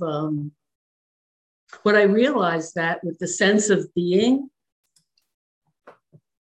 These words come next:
um, before, it seemed to have two aspects to me, an awareness component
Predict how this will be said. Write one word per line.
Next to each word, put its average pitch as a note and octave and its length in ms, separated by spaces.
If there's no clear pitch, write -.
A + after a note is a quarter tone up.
um, D3+ 500
before, F#3 1080
it F3+ 160
seemed C4+ 360
to - 80
have - 400
two G#3+ 300
aspects F#3 760
to E3 80
me, C#3 360
an D#3 180
awareness G#3 840
component B3 800